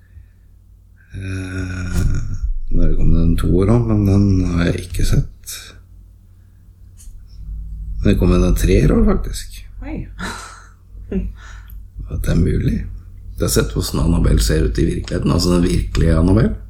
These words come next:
Speaker 2: Nei.
Speaker 1: Helt annerledes. Tenk deg hvordan den filmen hadde vært hvis det, eh, det,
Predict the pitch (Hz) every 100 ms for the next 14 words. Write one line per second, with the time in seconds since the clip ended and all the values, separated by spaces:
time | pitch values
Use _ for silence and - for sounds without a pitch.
0 | - - 170 165 202 - _ _ _ -
1 | - - - 92 - - 87 82 87 101
2 | - - 85 87 - - - - 107 87
3 | 85 90 82 85 95 104 90 85 - 87
4 | - - - - - - - - - -
5 | - - - 85 87 85 85 80